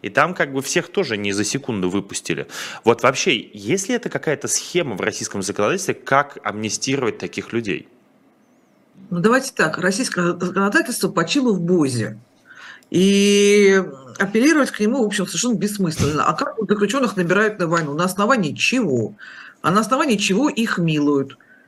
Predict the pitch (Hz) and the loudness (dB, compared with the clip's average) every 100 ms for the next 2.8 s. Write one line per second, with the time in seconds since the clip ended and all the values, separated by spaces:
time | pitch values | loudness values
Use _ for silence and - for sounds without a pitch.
0 | _ _ - 185 208 269 320 262 196 233 | _ _ -4 0 2 2 2 2 2 0
1 | 226 302 - 233 294 - 196 247 262 202 | 0 0 2 0 2 2 2 2 0 -2
2 | 196 190 160 139 135 - - - | -4 -4 -4 -4 -4 -4 -10 -14